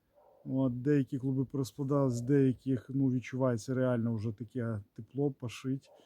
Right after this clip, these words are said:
Їх одиниці. От, але так, е, якось попали, що в одному рядочку нібито. Можливо, можливо, якийсь недовідводок.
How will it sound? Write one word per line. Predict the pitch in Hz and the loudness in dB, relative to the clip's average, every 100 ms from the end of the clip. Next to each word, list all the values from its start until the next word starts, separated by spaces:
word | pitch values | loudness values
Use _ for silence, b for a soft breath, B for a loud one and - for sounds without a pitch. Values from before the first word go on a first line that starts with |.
| b b b _ - 139 113 - - | b b b _ -10 -10 -10 -16 -14
Їх | 156 147 131 143 | 0 2 2 0
одиниці. | 123 131 127 131 139 - 170 165 - _ _ _ _ _ _ _ _ | 2 4 6 4 2 -6 -6 -6 -10 _ _ _ _ _ _ _ _
От, | 160 160 165 156 _ | -8 -4 -4 -6 _
але | 156 139 143 | -6 -2 -2
так, | 139 139 139 - - | -4 -4 -4 -8 -10
е, | 143 139 135 135 | -6 -4 -4 -4
якось | 131 143 - _ | -6 -10 -12 _
попали, | 135 - 135 135 | -8 0 2 2
що | - 135 | -2 -8
в | 127 | -6
одному | 127 131 131 | 0 2 2
рядочку | 123 120 113 - 120 | 0 -4 -6 -6 -4
нібито. | 113 104 110 113 - _ _ _ _ _ _ _ _ _ _ _ _ _ _ _ | -4 -4 -8 -10 -16 _ _ _ _ _ _ _ _ _ _ _ _ _ _ _
Можливо, | 127 135 156 143 135 156 165 170 165 151 139 139 151 156 156 131 110 | 0 4 6 4 2 2 4 6 6 4 -2 -2 2 4 4 2 -2
можливо, | 147 147 131 127 139 156 151 139 143 139 - - - 135 123 131 | -4 -4 -4 -8 -4 -2 0 0 -2 -4 -8 -20 -18 -16 -14 -12
якийсь | 135 - _ - 156 139 - - | -14 -14 _ -4 -4 -4 -8 -2
недовідводок. | 135 143 131 139 139 131 127 147 135 120 | 4 4 6 4 4 2 2 4 4 2